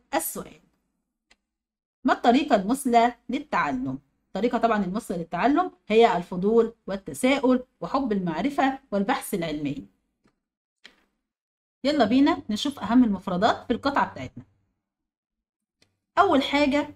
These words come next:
ما معنى النطق؟ النطق معناها الحديث، يبقى أكيد مضادها الصمت. ما معنى مباشرة؟ يعني عاجلًا. وما مضاد مباشرة؟ يعني آجلًا.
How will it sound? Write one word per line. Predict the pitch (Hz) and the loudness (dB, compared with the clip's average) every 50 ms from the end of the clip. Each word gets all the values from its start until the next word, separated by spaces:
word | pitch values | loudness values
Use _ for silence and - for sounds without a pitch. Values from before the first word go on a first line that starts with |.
| - | -4
ما | - 262 269 | 0 2 4
معنى | 262 254 254 254 294 320 403 480 - - - | 6 6 6 6 4 2 0 -2 -4 -4 0
النطق؟ | 233 233 220 202 175 - - _ - - - _ _ _ _ - - | 0 2 2 0 -2 -4 -8 _ -20 -20 -20 _ _ _ _ -8 -4
النطق | 202 190 226 294 294 - - - | -2 0 0 0 0 -4 -8 -8
معناها | 175 156 139 139 147 170 190 226 262 339 392 - - | -8 -6 -4 -4 -4 -4 -2 0 0 -2 -2 -2 -8
الحديث، | 349 381 - - 320 269 285 285 269 285 - _ _ _ _ _ _ - | -12 -6 0 0 2 4 6 4 4 2 -2 _ _ _ _ _ _ -2
يبقى | 233 269 277 302 269 | 0 2 4 4 2
أكيد | 277 277 311 330 269 269 | 2 2 2 2 4 6
مضادها | 277 247 254 247 254 - 269 269 269 294 294 - - - _ _ _ _ _ _ - 330 | 6 6 4 2 2 2 0 2 2 2 0 -2 -8 -20 _ _ _ _ _ _ -4 -4
الصمت. | 349 - - - 185 131 123 - - _ _ - - _ _ _ _ _ _ _ _ _ _ _ _ _ _ _ _ _ _ _ _ _ _ _ _ - | -4 -4 -4 -6 -6 -6 -6 -10 -16 _ _ -20 -20 _ _ _ _ _ _ _ _ _ _ _ _ _ _ _ _ _ _ _ _ _ _ _ _ 0
ما | 285 349 381 | 0 2 2
معنى | 415 440 427 427 427 403 339 320 | 2 0 -2 -4 -8 -4 -2 0
مباشرة؟ | 311 302 302 302 294 - 339 320 285 - 208 175 160 156 _ _ _ _ _ _ _ _ - | 2 2 0 0 0 0 0 0 0 -2 -6 -8 -10 -12 _ _ _ _ _ _ _ _ -2
يعني | 190 226 247 269 294 311 349 453 - - | 2 2 4 4 4 2 2 0 -4 -10
عاجلًا. | 247 208 170 165 165 165 170 269 320 339 277 220 180 147 - - _ _ _ _ _ _ _ _ _ _ _ _ _ _ _ _ _ - | -10 -6 -4 -2 -2 0 0 0 2 2 2 2 0 -2 -6 -10 _ _ _ _ _ _ _ _ _ _ _ _ _ _ _ _ _ -4
وما | 214 214 240 269 285 302 | 0 2 4 4 6 4
مضاد | 262 226 202 226 247 247 226 | 4 4 6 4 4 4 2
مباشرة؟ | 202 180 180 175 165 165 - 214 196 226 302 - - _ _ _ _ _ _ _ _ - | -2 -4 -4 -6 -6 -6 -4 -2 0 0 0 0 -2 _ _ _ _ _ _ _ _ -10
يعني | 175 180 180 180 190 220 262 320 - - - _ _ _ - | -4 -4 -2 -2 0 2 0 0 0 -4 -14 _ _ _ -12
آجلًا. | - 151 151 156 156 214 269 311 277 - 160 147 147 | -10 -8 -8 -6 -2 0 0 0 0 -2 -2 -4 -8